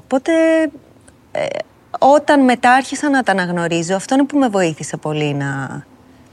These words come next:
να αλλάξω τη ζωή μου, να πάρω πιο σωστές αποφάσεις. Να φεύγω από άσχημες καταστάσεις πιο γρήγορα, να βρίσκω τις σωστές.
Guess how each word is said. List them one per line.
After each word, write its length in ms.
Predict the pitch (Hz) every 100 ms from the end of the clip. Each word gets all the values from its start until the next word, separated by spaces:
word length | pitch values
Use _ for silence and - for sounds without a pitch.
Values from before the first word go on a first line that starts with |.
| _ _ - - -
να 200 | 190 190
αλλάξω 460 | 185 185 185 - 170
τη 120 | 165
ζωή 180 | 165 170
μου, 60 |
να 100 | 165
πάρω 220 | 147 160
πιο 560 | 151 - 156 151 147 147
σωστές 360 | 143 165 - 156
αποφάσεις. 480 | 143 151 147 147 147
Να 160 | 175 175
φεύγω 380 | - 180 165 170
από 140 | 170
άσχημες 320 | 170 - 175
καταστάσεις 440 | - 160 160 165 160
πιο 160 | 190
γρήγορα, 960 | 175 175 160 156 156 156 151 147 147 151 _ _ _ _ _ - _ _ _
να 200 | - 202
βρίσκω 380 | 185 175 165 175
τις 160 | 175 156
σωστές. 800 | 151 - 156 151 147 147 -